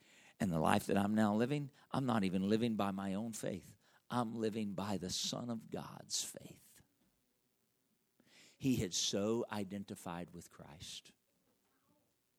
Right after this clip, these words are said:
that he said, Christ is living, and it's Christ's faith that's operating. I think he's got faith for anything. Amen.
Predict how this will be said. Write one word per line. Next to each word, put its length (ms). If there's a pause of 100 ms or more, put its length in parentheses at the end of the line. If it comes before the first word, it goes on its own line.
(1400)
that 120
he 100
said, 220
Christ 460
is 160
living, 360 (1000)
and 80
it's 140
Christ's 440
faith 580 (200)
that's 160
operating. 640 (1700)
I 100
think 180
he's 120
got 160
faith 320
for 140
anything. 240 (1800)
Amen. 280